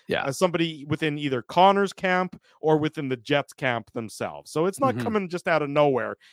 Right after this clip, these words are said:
Speaker 2: He's
Speaker 1: No.
Speaker 2: not playing doctor and speculating. Mike is a, as reliable a source, uh, as it comes. So, you know, if he's saying six to eight, you can pretty much,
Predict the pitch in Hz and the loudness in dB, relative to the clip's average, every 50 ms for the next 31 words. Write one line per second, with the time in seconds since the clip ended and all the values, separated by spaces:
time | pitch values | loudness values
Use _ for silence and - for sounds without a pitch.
0 | - - 202 190 180 208 190 185 - - 185 175 165 160 147 131 - 147 147 151 | -8 -6 -4 0 2 2 2 2 0 -4 -4 -2 -2 -2 -2 0 2 4 6 6
1 | 151 - _ - 139 131 123 120 110 110 - - - 160 151 - - 139 120 104 | 4 2 _ -6 -4 -2 -2 -4 -4 -8 -10 -2 2 2 2 2 0 -8 -8 -6
2 | 95 95 95 101 107 110 107 _ _ _ _ - 151 165 175 170 - 160 139 131 | -6 -8 -8 -8 -10 -10 -12 _ _ _ _ 2 4 4 4 4 0 -6 -4 -2
3 | 147 143 135 131 127 123 131 123 117 110 123 131 135 143 147 151 143 139 143 135 | 0 0 0 0 0 0 -2 -2 -2 -2 -4 0 2 4 4 4 4 2 2 0
4 | 127 120 - - - 139 131 123 113 - - - - _ _ _ _ - 120 120 | -2 -2 -4 -2 0 2 2 2 0 -2 -8 -18 -20 _ _ _ _ -4 0 2
5 | 117 113 113 113 98 - 139 135 131 110 117 - _ - 135 120 101 95 - - | 2 2 0 -2 -2 0 0 0 0 0 -6 -12 _ -4 -4 -4 -4 -4 -10 -6
6 | 131 120 117 120 120 120 110 107 _ _ _ - - 147 - 190 185 180 - 196 | -4 -2 -2 -2 -2 -4 -4 -6 _ _ _ -8 -8 -6 -4 -4 -6 -4 -2 -2
7 | 180 170 165 156 - - - 156 - - - - 139 139 151 165 160 - 147 135 | 0 0 -2 -4 -8 -10 -12 -12 -12 -12 -8 -4 -2 0 0 -2 -4 -6 -10 -10
8 | - 131 123 - - 170 170 165 156 151 139 - - - | -10 -12 -16 -12 -8 -6 -4 -2 -2 -2 -2 -4 -6 -20